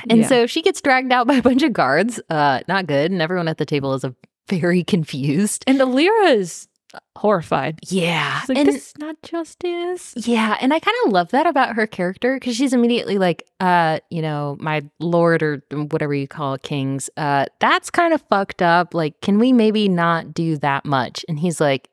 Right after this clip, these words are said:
Speaker 1: "You're really trying to advocate for someone that literally took your body and place?"
Speaker 2: "This is what we do to traitors." And she's like, "Oh, but we just hang her instead," which I kind of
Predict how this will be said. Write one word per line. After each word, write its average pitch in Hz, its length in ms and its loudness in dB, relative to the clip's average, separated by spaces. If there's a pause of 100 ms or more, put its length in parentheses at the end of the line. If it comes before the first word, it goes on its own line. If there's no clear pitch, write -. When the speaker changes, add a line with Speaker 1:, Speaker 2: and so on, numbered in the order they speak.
Speaker 1:
"You're 175 180 -2
really 196 520 0
trying 196 340 0
to 185 160 -2
advocate 190 580 -2
for 180 60 -10
someone 190 340 0
that 160 160 -6
literally 156 500 0 (160)
took 160 200 -4 (160)
your 143 480 -4 (320)
body 139 560 0
and 143 420 -6
place?" - 640 -8
Speaker 2:
"This 226 160 2
is 226 100 2
what 226 120 4
we 208 80 2
do 190 160 2
to 175 80 -2
traitors." 160 540 -4
And 190 200 -4
she's 262 220 -8
like, 302 160 -4 (200)
"Oh, 480 160 2
but 392 120 2
we 339 80 4
just 254 200 -2
hang 180 240 -4
her 170 220 -2
instead," 160 540 -4 (240)
which 339 200 2
I 254 140 2
kind 370 300 -2
of - 180 -2